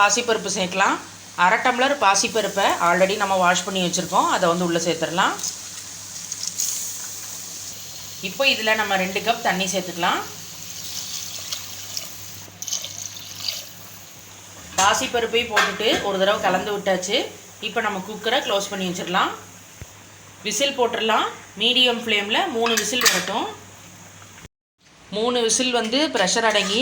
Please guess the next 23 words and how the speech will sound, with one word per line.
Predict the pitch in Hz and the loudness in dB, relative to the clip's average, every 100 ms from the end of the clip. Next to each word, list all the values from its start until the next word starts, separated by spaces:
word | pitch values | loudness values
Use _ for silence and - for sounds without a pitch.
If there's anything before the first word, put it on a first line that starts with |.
| 294 | 2
குக்கரை | 208 220 208 196 | 2 4 6 4
ஓப்பன் | 196 202 | 4 0
பண்ணியாச்சு. | 190 185 185 180 262 302 | 0 0 0 2 2 4
பாருங்க, | 202 185 185 262 208 | 4 4 4 2 2
பருப்பு, | 185 208 226 220 | 2 2 2 2
வெங்காயம், | 190 196 190 | 2 2 2
தக்காளி | 180 185 180 180 | 2 2 4 2
எல்லாமே | 175 170 185 240 | 2 2 2 2
அருமையா | 170 175 190 190 | 2 2 2 0
வெந்து | 170 175 180 | -2 -2 -2
வந்திருக்கு. | 175 165 190 339 403 - - - - - - - - 196 | -2 0 2 2 0 -10 -16 -20 -20 -20 -20 -20 -14 -10
இப்போ | 190 277 254 | -4 -2 2
இதுல | 247 233 | 4 2
நம்ம | 208 247 247 | 0 0 2
தேங்காய் | 226 247 254 247 | 0 4 4 4
பேஸ்ட் | 220 208 - 202 | 2 -2 2 2
ஆட் | 190 202 | 2 0
பண்ண | 196 180 | -2 0
போறோம். | 185 226 233 | 2 2 2
பாருங்க, | 196 190 202 | 0 0 0
already | 190 214 190 | 0 0 -6
மிக்ஸி | 180 226 196 | -6 -6 -2
ஜார்ல | 202 185 | 0 2